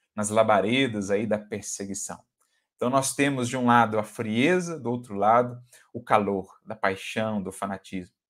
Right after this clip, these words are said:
De um lado, a frieza da indiferença, da presunção, do orgulho.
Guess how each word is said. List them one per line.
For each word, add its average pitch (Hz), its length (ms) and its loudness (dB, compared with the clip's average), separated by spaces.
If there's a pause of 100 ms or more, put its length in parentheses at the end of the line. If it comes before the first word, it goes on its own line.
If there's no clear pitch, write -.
De - 80 -12
um 117 60 -6
lado, 113 240 2
a 107 40 -4
frieza 110 680 -2 (440)
da 117 100 -2
indiferença, 120 920 -2
da 104 100 -2
presunção, 107 1040 -2
do 98 160 -8
orgulho. 110 600 -4